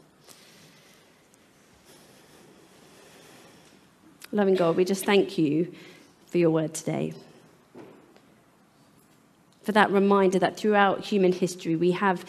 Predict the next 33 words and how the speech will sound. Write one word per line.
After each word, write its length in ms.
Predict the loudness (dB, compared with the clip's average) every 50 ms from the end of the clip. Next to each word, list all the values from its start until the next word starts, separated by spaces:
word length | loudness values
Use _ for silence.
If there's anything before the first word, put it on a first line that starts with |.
| -18 -20 -18 -4 -2
been 120 | -2 -2
people 380 | -2 -2 -2 -2 0 0 0 0
who 160 | 0 0 -2
worship. 680 | 0 0 0 0 0 -4 -6 -6 -8 -8 -8 -14 -20 -20 -20 -20 _ _ _ _ _ _ _ -20 -20 -20 _ _ _ _ _ _ _ _ _ -20 -20 _ _ _ _ _ -20 -20 -20 -20 _ _ _ _ -20 _ _ _ _ _ _ _ _ _ _ _ _ _ -20 -20 _ _ _ _
God, 220 | 2 2 4 4 6
you 100 | 4 6
know 140 | 6 6
each 380 | 4 4 4 2 0 0 0 -2
of 100 | 0 0
us 460 | 0 -2 -2 -8 -14 -14 -14 -14 -16 -20 -20 _ _
you 60 | 2
know 120 | 4 4 6
where 160 | 6 6 6
we're 120 | 6 4
at 160 | 2 0 2 2
in 100 | 2 2
life 340 | 4 2 0 0 -2 -2
and 80 | 0 0
what 100 | 0 0
we're 120 | 0 -2 -2
going 320 | -2 -2 -2 0 0 -2
through. 480 | -4 -4 -8 -8 -6 -6 -4 -6 -6 -8 -10 -18 -20 -20 _ _ -20 _ _ _ _ _ _ _ _
You 100 | -2 0
know 160 | 4 4 4 4
the 120 | 4 2
things 320 | 0 2 4 4 4 2
that 100 | 0 -2 -4
have 200 | -2 -2 -2 0
our 100 | 0 0
worship 460 | 2 2 2 0 0 -2 -4 -6 -6 -4
and 140 | -4 -2 -2
our 100 | -2 -2
attention, 760 | -4 -6 -6 -4 -4 -4 -4 -6 -6 -4 -4 -4 -4 -4